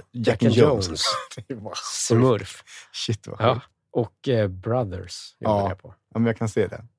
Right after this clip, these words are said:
Speaker 1: Jag pra-, jag, jag har faktiskt, jag sökte jobb på Jack and Jones.
Speaker 2: Mm.
Speaker 1: Gjorde jag. Eh, och så fick provjobba,
Speaker 2: Mm.
Speaker 1: kommer jag ihåg, i, så här, två dagar. Men,
Speaker 2: Vart var
Speaker 1: eh,
Speaker 2: det då?
Speaker 1: i Farsta
Speaker 2: Ah, okej.
Speaker 1: var det.
Speaker 2: Jag jobbade på Drottninggatan.
Speaker 1: Mm.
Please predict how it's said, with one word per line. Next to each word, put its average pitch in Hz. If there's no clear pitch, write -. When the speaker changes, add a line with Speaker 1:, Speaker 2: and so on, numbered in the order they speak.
Speaker 1:
Jag 120
pra-, -
jag, 135
jag 131
har 117
faktiskt, 117
jag 113
sökte 113
jobb 127
på 98
Jack 92
and 95
Jones. 87
Speaker 2:
Mm. 131
Speaker 1:
Gjorde 98
jag. 90
Eh, 92
och 95
så 104
fick 107
provjobba, 117
Speaker 2:
Mm. 110
Speaker 1:
kommer 101
jag 82
ihåg, 101
i, 90
så -
här, -
två -
dagar. 80
Men, 90
Speaker 2:
Vart 113
var 117
Speaker 1:
eh, 127
Speaker 2:
det 135
då? 110
Speaker 1:
i 110
Farsta -
Speaker 2:
Ah, -
okej. -
Speaker 1:
var 98
det. 92
Speaker 2:
Jag -
jobbade 101
på 95
Drottninggatan. 92
Speaker 1:
Mm. 143